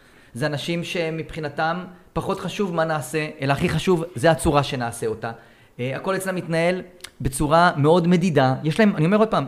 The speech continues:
זה יכולות אדירות, אבל ברגע שאתה אומר למישהו מנהלן, זה נתפס כאילו כמו משהו שהוא פחות סקסי מאשר, אה, אבל אי אפשר לעשות מה בלי שיודעים איך.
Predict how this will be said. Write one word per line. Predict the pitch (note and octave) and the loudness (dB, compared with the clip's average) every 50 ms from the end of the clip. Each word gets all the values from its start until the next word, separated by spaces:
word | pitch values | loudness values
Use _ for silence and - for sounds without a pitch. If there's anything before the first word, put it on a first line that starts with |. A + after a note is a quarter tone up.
| - | -4
זה | C#3 A2+ B2+ D#3 D3+ | -6 -2 2 2 2
יכולות | - D#3 D3+ C3+ - F3+ G3+ G#3 G#3 | 2 2 0 2 4 4 4 4 4
אדירות, | F#3 D#3+ D3 D#3 D3 F3 G#3+ A3 A3 - - - - - - - - | 4 4 4 6 6 6 6 4 4 0 -12 -20 -20 -20 -16 -10 -6
אבל | B2+ C#3 | -2 2
ברגע | D#3 G3 G#3+ | 2 4 4
שאתה | G#3 - | 4 2
אומר | F3 F3+ F#3+ | 2 2 2
למישהו | F#3+ F#3 G3+ F#3+ - G3+ | 0 0 0 0 0 0
מנהלן, | F3 F3 E3 D#3 D3+ F3+ G#3 A3 G3+ G3+ G3+ G3 D#3+ | 2 2 4 4 4 4 6 6 6 6 4 2 0
זה | D3 C3 D3+ | 0 0 0
נתפס | D#3 - - - G3 F#3+ - | 0 0 -2 -2 -2 -2 -4
כאילו | - G3 G3 G3+ G3 F#3+ | -6 -4 -2 -2 -2 0
כמו | - F3 F3 E3+ | 2 2 4 4
משהו | F3 F#3 F#3 - A3+ F3 | 4 4 4 4 0 0
שהוא | - - F3 D#3 - | 4 4 4 4 4
פחות | D#3 C#3 D#3 G3+ G3 - | 2 0 0 0 0 0
סקסי | - A3+ G#3+ - - G3 | 0 0 0 0 0 -4
מאשר, | F3 E3 D3+ C#3+ C3+ - - E3 D#3 C#3+ D3+ | -2 0 0 -2 -2 -2 -2 -2 0 0 2
אה, | D3 C#3+ C3 - - - - - - - - - - | 0 0 -2 -4 -14 -20 -20 -20 -20 -20 -20 -12 -6
אבל | - C3 C#3+ F3 F3 D#3+ - - - - - _ - | -2 2 4 4 4 2 0 -6 -16 -20 -18 _ 2
אי | A3 B3+ C#4 | 4 6 6
אפשר | A3+ F3+ - A3 G3 | 6 6 6 6 6
לעשות | F#3 F3 E3 - G3 - - | 6 6 4 4 2 0 2
מה | C3+ B2+ D#3+ A#3 A#3 D3+ - - - - _ _ - | 2 4 6 6 6 4 0 -8 -18 -20 _ _ -6
בלי | B2+ C#3+ G3+ G#3 | -2 2 2 2
שיודעים | - - E3+ D#3+ D3 D3 D#3+ D#3 C#3+ B2+ - - - - _ _ - | 2 0 -2 -2 -2 -2 -4 -4 -6 -8 -12 -16 -20 -20 _ _ -6
איך. | F3 C#3 - - - - | -6 -6 -6 -8 -12 -14